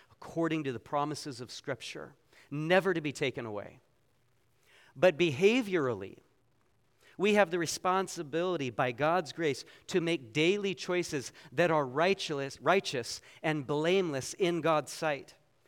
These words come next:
And that also brings upon a person the favor and the present power of God.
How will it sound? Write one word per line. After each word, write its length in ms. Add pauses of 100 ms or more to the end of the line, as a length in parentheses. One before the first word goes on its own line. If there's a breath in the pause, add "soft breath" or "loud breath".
(180 loud breath)
And 180
that 320
also 800 (460 soft breath)
brings 580
upon 380
a 60
person 520 (200 loud breath)
the 140
favor 960 (320 loud breath)
and 180
the 60
present 640 (180)
power 680 (240 loud breath)
of 200
God. 420